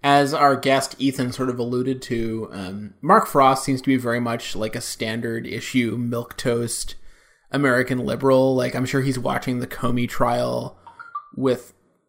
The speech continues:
with, like, bated breath, hoping for articles of impeachment that are never gonna happen. Um, you know, just, like, really stuff that has no interest to me. For anyone who, for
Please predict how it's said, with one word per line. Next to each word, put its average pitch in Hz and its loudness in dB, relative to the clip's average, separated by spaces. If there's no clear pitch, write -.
with, 127 0
like, 120 -2
bated 120 2
breath, 117 2
hoping 127 0
for 127 -4
articles 117 -4
of 117 -10
impeachment 117 -6
that 123 -4
are 120 -2
never 120 -2
gonna 120 0
happen. 123 -4
Um, 117 -6
you 160 0
know, 120 2
just, - -6
like, 156 0
really 143 4
stuff - 4
that 135 4
has 123 2
no 123 -2
interest 120 -4
to 127 -4
me. 123 -2
For 170 6
anyone 180 6
who, 147 4
for 143 2